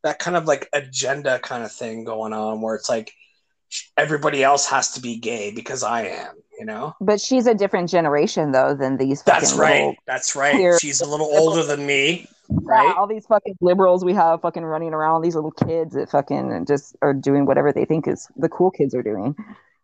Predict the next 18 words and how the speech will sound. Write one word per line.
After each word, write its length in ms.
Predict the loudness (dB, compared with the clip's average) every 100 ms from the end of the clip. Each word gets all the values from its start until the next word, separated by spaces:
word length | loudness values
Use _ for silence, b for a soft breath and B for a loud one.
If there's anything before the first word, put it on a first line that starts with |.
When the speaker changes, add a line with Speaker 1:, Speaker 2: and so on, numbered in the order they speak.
| _ _ _ _ _ _ b b b b 0
Speaker 1:
And, 160 | 2 4
like, 240 | 2 2
I 100 | 0
fucking 400 | 0 -4 -4 -4
posted 340 | -6 -8 -8 -8
this, 140 | -10 -10
I 40 |
think 240 | -12 -12 -14
I 40 |
posted 320 | -16 -18 -18 -18
this 240 | -20 -20 _
video, 600 | -18 -14 -10 -10 -10 -12 -12
uh, 280 | -10 -10 -10
a 60 | -10
while 240 | -8 -6
ago 280 | -6 -4 -4
where 460 | 0 2 2 0 -6 B B B B B -2
this, 300 | -2 -4